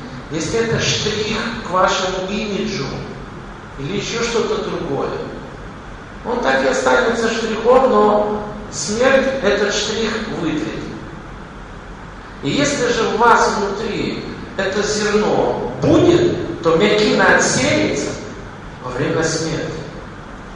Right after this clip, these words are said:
а зерно останется. И для того, чтобы наследовать обетование,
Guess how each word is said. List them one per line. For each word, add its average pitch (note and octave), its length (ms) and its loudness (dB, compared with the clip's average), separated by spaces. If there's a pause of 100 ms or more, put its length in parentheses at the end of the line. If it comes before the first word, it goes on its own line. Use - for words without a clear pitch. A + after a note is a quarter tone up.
(460)
а C#3 60 -6
зерно C#3 500 -2
останется. - 600 -8 (2250)
И G4 240 0
для F#3 180 0
того, G#3+ 200 6
чтобы B3 320 6
наследовать G#3 1120 6
обетование, G3 840 4